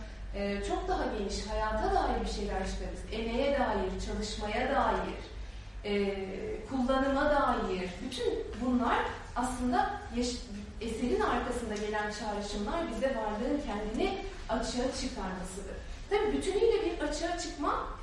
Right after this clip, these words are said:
mümkün değildir. İşte burada bir gerilimden söz eder Heidegger. Der ki, evet, varlık ya da hakikat kendini açığa çıkarmaya çalışmaktadır. Ama aynı zamanda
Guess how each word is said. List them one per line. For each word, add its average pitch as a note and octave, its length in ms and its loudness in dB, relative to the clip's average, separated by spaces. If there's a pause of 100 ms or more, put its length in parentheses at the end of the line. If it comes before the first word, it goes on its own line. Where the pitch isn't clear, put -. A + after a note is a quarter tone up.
(140)
mümkün B3+ 440 2
değildir. G3+ 520 -2
İşte D#4+ 300 -2
burada - 560 4
bir E4 200 4
gerilimden B3 640 0
söz F#3+ 260 -4
eder F3+ 260 -4 (240)
Heidegger. F3 480 -2 (220)
Der G4+ 220 6
ki, - 260 -2 (540)
evet, A#3+ 360 2 (420)
varlık B3 380 2
ya C4+ 100 0
da C4 60 0
hakikat B3+ 580 -4
kendini A#3+ 360 -4
açığa A#3 400 -4
çıkarmaya D4 600 -2
çalışmaktadır. F#3 880 -6 (500)
Ama E4 340 4
aynı C5 240 2
zamanda G#3+ 420 4